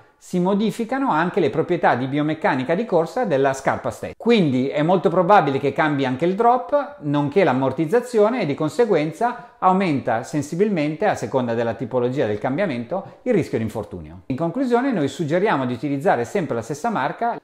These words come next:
lasciamo però a voi scegliere la marca in funzione della comodità e del comfort che la scarpa stessa vi possa, eh, offrire.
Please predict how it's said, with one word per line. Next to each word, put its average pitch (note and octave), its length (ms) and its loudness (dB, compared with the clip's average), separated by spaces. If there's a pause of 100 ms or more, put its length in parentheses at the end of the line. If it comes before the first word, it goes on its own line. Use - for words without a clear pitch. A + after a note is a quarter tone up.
lasciamo C3+ 480 0
però D3 200 2
a C#3+ 40 4
voi E3 220 4
scegliere A#2+ 480 0
la A#2 160 0
marca D#3 500 0
in C#3 160 -4
funzione E3+ 640 -2
della A#2+ 240 0
comodità D3 580 -2
e D3 60 0
del B2 100 -2
comfort E3+ 560 -2
che C#3+ 80 -4
la G#2 140 -2
scarpa - 360 -2
stessa A2+ 380 -6
vi B2 100 -4
possa, G#2+ 480 -8
eh, G#2 220 -8
offrire. - 600 -16